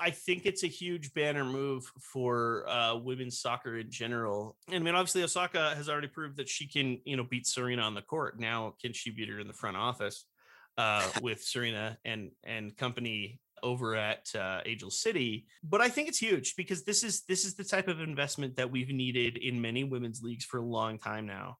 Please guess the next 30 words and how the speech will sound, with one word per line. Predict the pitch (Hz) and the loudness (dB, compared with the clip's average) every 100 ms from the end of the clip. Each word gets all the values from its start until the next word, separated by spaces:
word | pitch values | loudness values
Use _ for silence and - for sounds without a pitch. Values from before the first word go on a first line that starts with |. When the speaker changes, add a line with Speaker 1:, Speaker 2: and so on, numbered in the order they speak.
| - | -6
Speaker 1:
Uh, | 110 | -4
we're | 110 120 | -2 0
seeing | - 139 | 0 2
this | 135 - | 0 0
with | 127 - | -2 -2
Renee | 113 110 | -4 0
Montgomery | 117 87 117 123 120 120 110 - - - - _ | -2 0 0 0 0 0 -2 -6 -18 -20 -20 _
buying | 113 117 | 2 4
into | 117 113 | 2 -2
the | 123 | -4
Atlanta | 117 110 101 | -4 -2 -4
Dream | 98 143 147 113 104 - _ _ _ _ _ | -4 -2 0 0 -2 -6 _ _ _ _ _
in | 123 - | 0 4
the | |
Speaker 2:
Mm-hmm. | 92 | 4
Speaker 1:
W | 92 104 | 4 2
N | 104 | -2
B | 95 127 | 0 2
A. | 143 98 - _ - | 2 0 -6 _ -2
And | 113 110 | 2 2
obviously | 113 123 113 - 123 | 2 2 2 0 0
a | 117 | 0
lot | 107 110 107 | 0 0 0
of | 110 | 0
onslaught | 104 101 - 107 107 | -2 -4 -6 -2 -2
of | 101 | -2
players | - 107 107 104 101 - | -4 -4 -2 -4 -6 -6
with | 113 101 | -6 -4
Angel | 107 92 | -6 -6
City. | 95 - 135 113 | -6 -2 -2 -2